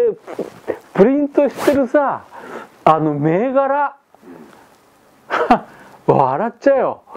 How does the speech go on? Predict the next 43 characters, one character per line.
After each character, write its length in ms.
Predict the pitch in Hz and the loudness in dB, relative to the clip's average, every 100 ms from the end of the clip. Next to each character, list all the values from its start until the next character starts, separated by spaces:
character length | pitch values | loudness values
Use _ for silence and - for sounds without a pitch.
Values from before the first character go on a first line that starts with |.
| - - - - - | -18 -16 -16 -18 -6
あ 360 | 170 156 143 139 | -2 0 0 -2
の、 440 | 139 135 131 127 120 | -2 0 0 0 0
「う 100 | 185 | 2
わ、 180 | 311 339 - | 2 -2 -6
こ 220 | - 254 | 0 2
れ 80 | 330 | 4
あ 200 | 320 233 | 0 -2
れ 120 | 277 | 0
じ 80 | 302 | 0
ゃ 40 | |
ん。 240 | 294 160 147 | 0 0 0
ア 40 | |
メ 160 | 208 311 | 0 0
リ 100 | 339 | 0
カ 140 | 370 | 0
の 120 | 349 | 0
品 260 | 311 349 339 | 0 0 0
物 240 | 349 349 | 0 2
じ 80 | 359 | 2
ゃ 220 | 339 320 | 0 -2
ん」 80 | 240 | -6
つ 40 | - | -12
っ 20 | |
て。 360 | - 127 107 - - - - - | 0 0 0 -4 -14 -20 -8 0
日 180 | 160 | 2
本 160 | 165 220 | 2 0
で 80 | 143 | -4
作 180 | - - | -8 0
っ 40 | |
て 100 | 143 | 2
ん 80 | 113 | 2
だ 80 | 95 | 0
か 100 | 85 | -2
ら。 160 | 78 - - - - | -4 -14 -20 -20 -2
俺 200 | 127 131 | 2 2
も、 360 | 127 143 101 - - - _ | 2 0 -2 -10 -20 -20 _
あ 80 | 117 | 0
の、 100 | 117 | 2
関 240 | 160 160 | 2 0
西 180 | 123 92 | -2 -6
で。 120 | 80 - - - - - - - _ - - | -12 -20 -20 -20 -20 -20 -20 -20 _ -12 -6
「そ 180 | - - | 0 6
う 200 | 330 | 6